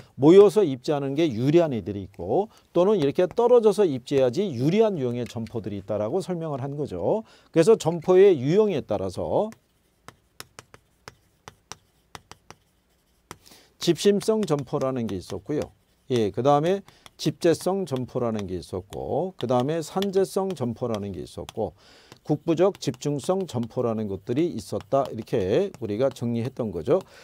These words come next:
근데 얘네 셋은 동종 업종의 점포라는 거죠. 그러니까 동종 업종의 점포 간에 집재성은 모여서 입지하는 게 유리하다.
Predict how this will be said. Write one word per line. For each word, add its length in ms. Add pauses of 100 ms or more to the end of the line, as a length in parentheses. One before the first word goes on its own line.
(180)
근데 280
얘네 220
셋은 500
동종 460
업종의 400
점포라는 520
거죠. 300 (960)
그러니까 240
동종 440
업종의 380
점포 340
간에 320
집재성은 720
모여서 440
입지하는 480
게 140
유리하다. 520